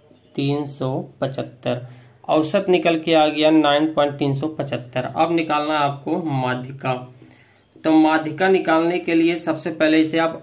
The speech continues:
आरोही क्रम में लिख लें। आरोही का मतलब क्या होता है कि बढ़ते हुए क्रम में, बढ़ते हुए मतलब कि जैसे कि दो, दो के बाद तीन, तीन के बाद चार, ऐसे लिखना है। तो सबसे छोटी संख्या आपको यहाँ पे दो दिख रहा है,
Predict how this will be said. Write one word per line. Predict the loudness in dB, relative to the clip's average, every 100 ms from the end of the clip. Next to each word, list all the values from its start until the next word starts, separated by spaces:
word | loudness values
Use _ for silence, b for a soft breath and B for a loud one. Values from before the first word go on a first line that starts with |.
| 0
आरोही | 2 0 -2
क्रम | 0 0 0
में | 0
लिख | -2 -4 -2
लें। | 0
आरोही | 0 0 0
का | 0
मतलब | 0 0 -2 -2
क्या | 2
होता | 2 2 2 2
है | 0
कि | -2
बढ़ते | -2 4 4 4 0 0
हुए | 2 -2
क्रम | -2 -2
में, | -2 -2
बढ़ते | 0 0 -2
हुए | -2 0
मतलब | 0 2 0 0
कि | 0 0
जैसे | 0 -2 -4
कि | -4 -6 -8 B B B
दो, | -12 -4 0 0 0 -4 -6
दो | -4 -2
के | 0
बाद | 2 2 0 -2
तीन, | 0 0 -2
तीन | -2 -2
के | 0
बाद | 2 2
चार, | 2 0 2
ऐसे | 2 2 0
लिखना | -2 -2 -2
है। | -2
तो | -4
सबसे | -6 -6 -4 -6
छोटी | -4 -2 -2
संख्या | -2 -4 -2 -2
आपको | -2 -4
यहाँ | -6
पे | -6
दो | -6 -2 0
दिख | 0 2
रहा | 2
है, | 0 -2 b